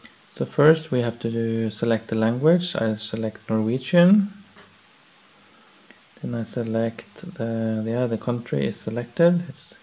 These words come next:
Norway. It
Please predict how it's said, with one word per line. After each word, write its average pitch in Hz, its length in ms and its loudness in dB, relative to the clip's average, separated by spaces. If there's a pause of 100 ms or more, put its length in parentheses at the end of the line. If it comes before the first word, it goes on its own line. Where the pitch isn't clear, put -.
(720)
Norway. 123 680 2 (4000)
It - 160 -20